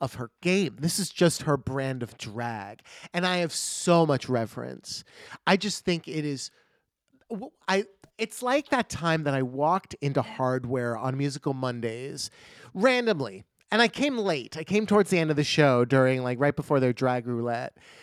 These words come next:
Um, and I saw Holly Box Springs on a Monday to a room of maybe sixteen people, Mary, do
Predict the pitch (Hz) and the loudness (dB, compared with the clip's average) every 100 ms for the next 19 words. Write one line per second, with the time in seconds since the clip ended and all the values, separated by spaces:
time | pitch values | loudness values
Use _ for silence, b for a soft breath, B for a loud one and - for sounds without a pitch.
0 | B B 139 131 123 120 - b b 165 | B B 2 4 2 -6 -16 b b 2
1 | 165 160 - 180 185 208 196 - 160 165 | 4 2 0 0 2 0 -4 0 2 4
2 | 185 139 120 120 - - 117 110 110 - | 2 2 0 -2 -8 -6 -6 -6 -10 -6
3 | 220 254 254 240 220 220 220 139 113 113 | -2 -2 -2 -2 2 4 2 0 -4 -8
4 | 131 151 _ b b b - 226 220 202 | -14 -16 _ b b b 2 8 8 6
5 | 233 233 196 196 220 254 247 - - 190 | 2 2 0 0 -2 -2 -8 -8 -4 -4
6 | - - - 135 131 131 - 107 - - | -6 -12 -6 -4 -2 -4 -10 -14 -14 -16
7 | 95 90 85 76 - 131 _ b b b | -14 -14 -14 -16 -20 _ _ b b b
8 | b b b _ 160 170 165 165 170 | b b b _ 4 8 8 8 4